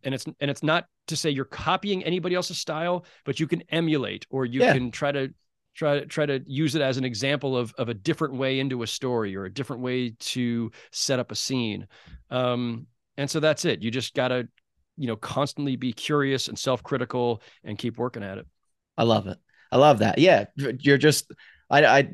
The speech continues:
Speaker 2: I like what you said. You're not emulating, uh, uh, per se, but you're just taking in, you're absorbing all the knowledge to find your own voice. I think that's perfectly put.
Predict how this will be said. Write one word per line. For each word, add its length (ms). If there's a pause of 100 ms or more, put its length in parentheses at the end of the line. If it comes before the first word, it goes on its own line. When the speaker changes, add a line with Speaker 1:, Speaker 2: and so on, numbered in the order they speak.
(140)
Speaker 2:
I 100
like 260
what 80
you 80
said. 280
You're 100
not 300
emulating, 840
uh, 160
uh, 100
per 200
se, 320
but 160
you're 240
just 380
taking 340
in, 300
you're 120
absorbing 420
all 120
the 80
knowledge 320
to 80
find 220
your 100
own 100
voice. 400
I 80
think 160
that's 140
perfectly 420
put. 220